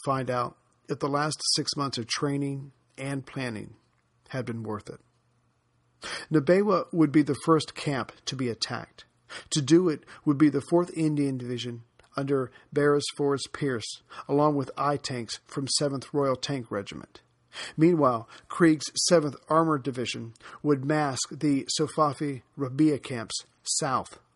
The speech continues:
of the escarpment. On a side note, during all this, Krieg was at hospital, so the Desert Rats were under the command of Brigadier Blood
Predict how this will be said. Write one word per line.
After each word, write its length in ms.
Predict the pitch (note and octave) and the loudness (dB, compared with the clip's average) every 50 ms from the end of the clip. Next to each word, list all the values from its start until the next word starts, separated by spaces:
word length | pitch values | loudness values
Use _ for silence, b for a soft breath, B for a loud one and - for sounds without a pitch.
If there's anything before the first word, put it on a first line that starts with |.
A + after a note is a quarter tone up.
| _ _ - | _ _ -8
of 100 | C3+ B2 | -4 -2
the 80 | B2+ | -2
escarpment. 640 | A#2 - - - - B2 F#2 - - G#1+ - - - _ _ _ _ _ _ _ _ _ _ B B B B B | -2 -2 -2 -2 0 0 -2 -2 -4 -12 -16 -18 -20 _ _ _ _ _ _ _ _ _ _ B B B B B
On 140 | D#3 D3+ | 2 2
a 60 | D3+ C3+ | 4 2
side 280 | - - D#3+ E3 E3 D3+ | 4 4 4 4 4 2
note, 460 | C#3+ C3+ B2+ - - - F3 D3 B2+ | 0 -2 -4 -4 -6 -8 -12 -6 2
during 320 | D3 D#3 D#3 D#3+ D3+ C#3 | 4 6 6 6 4 0
all 140 | C3+ B2+ B2+ | 0 -2 0
this, 200 | A#2+ B2 B2 A2 - - - B B B B B B | 0 0 -2 -2 -4 -8 -10 B B B B B B
Krieg 400 | - - - F3+ F#3 F#3+ F3+ - | -4 2 4 4 4 4 0 -2
was 220 | - D#3 D#3 C3+ D3 | 0 0 2 4 2
at 100 | C#3 A#2 | 0 0
hospital, 580 | - - C#3+ B2 - - - - - - - _ _ _ _ B B B B B | 0 0 0 -2 -2 -4 -8 -10 -10 -10 -14 _ _ _ _ B B B B B
so 380 | - - - D3+ C#3 C3+ B2+ - | -6 0 2 2 2 2 -2 -6
the 160 | - D#3+ D3+ D3 | -8 -6 -4 0
Desert 360 | C3 D#3+ E3 E3+ F3 F3 D3+ | 6 6 6 6 6 2 2
Rats 360 | C#3+ C#3+ C3 B2+ - - - | 2 2 0 -2 -4 -6 -8
were 240 | - D3 D3 - - | -4 -2 -2 -2 0
under 220 | D3+ D3+ C#3+ D3+ | -2 0 0 0
the 80 | C#3 C#3+ | -2 -2
command 440 | - - C#3 C#3 C3+ C3+ C3 B2+ C3 | -4 -2 -4 -4 -2 -2 -4 -2 -4
of 220 | B2 A#2+ - - - | -4 -4 -6 -12 -16
Brigadier 720 | D3 C#3+ C3+ D#3 D#3+ C#3 D#3 C#3+ D3 C#3+ C#3+ C#3 C3 A#2+ - _ _ _ _ _ | -14 2 6 6 6 6 4 2 2 2 2 0 0 -2 -8 _ _ _ _ _
Blood 460 | C#3 C#3 C#3 C3+ C3 B2+ B2 A#2+ G#2+ | 0 2 4 4 4 2 0 -4 -12